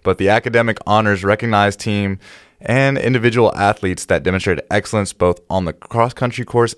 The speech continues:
and in the classroom. Ponce and Sieber earned their awards by having a cumulative G P A of at least three two five on a four oh scale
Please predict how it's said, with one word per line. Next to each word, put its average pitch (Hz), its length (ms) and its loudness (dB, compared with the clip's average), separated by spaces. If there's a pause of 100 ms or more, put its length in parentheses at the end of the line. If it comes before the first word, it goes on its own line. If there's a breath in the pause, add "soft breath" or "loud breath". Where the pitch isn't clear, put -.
and 92 220 0
in 90 80 -2
the 87 60 -4
classroom. 85 640 -2 (320 loud breath)
Ponce 104 360 -2
and 101 100 -4
Sieber 95 480 -2
earned 113 260 0
their 107 140 4
awards 104 380 2
by 92 140 0
having 95 220 0
a 80 60 -2
cumulative 131 640 0
G 107 160 -6
P 110 180 0
A 107 160 2 (180 loud breath)
of 87 140 -2
at 82 80 2
least 90 240 -2 (180 soft breath)
three 113 200 0
two 107 200 -4
five 110 360 2
on 90 160 -4
a 80 80 -4
four 90 240 2
oh 82 100 2
scale 92 420 -2